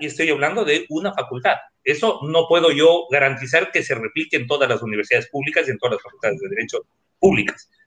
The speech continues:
Pero sí, sin duda, eh, los, las cosas han cambiado. Eh, el doctor Diego Andrade, mi querido amigo,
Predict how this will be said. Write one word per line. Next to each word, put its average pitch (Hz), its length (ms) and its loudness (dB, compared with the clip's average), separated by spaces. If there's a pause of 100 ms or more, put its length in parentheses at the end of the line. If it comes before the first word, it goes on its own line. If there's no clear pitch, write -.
(120)
Pero 156 220 4
sí, - 380 0
sin 196 280 4
duda, 196 520 4 (1500)
eh, 131 480 4
los, 135 500 0 (360)
las 139 180 0
cosas 165 280 2
han 147 100 2
cambiado. 123 580 -2
Eh, - 400 0
el 160 120 2
doctor 226 340 2
Diego 233 260 4
Andrade, 190 460 4 (180)
mi 135 160 -8
querido 151 580 0
amigo, 151 540 -2